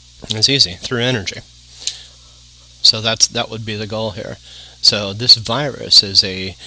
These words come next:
is a code-based virus in itself,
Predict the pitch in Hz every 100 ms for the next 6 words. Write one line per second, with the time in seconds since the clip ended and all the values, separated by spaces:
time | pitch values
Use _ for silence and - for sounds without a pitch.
0 | - - 107 101 98 - - 185 143 113
1 | 104 95 92 87 101 131 50 - - 98
2 | 95 87 - 131 113 113 -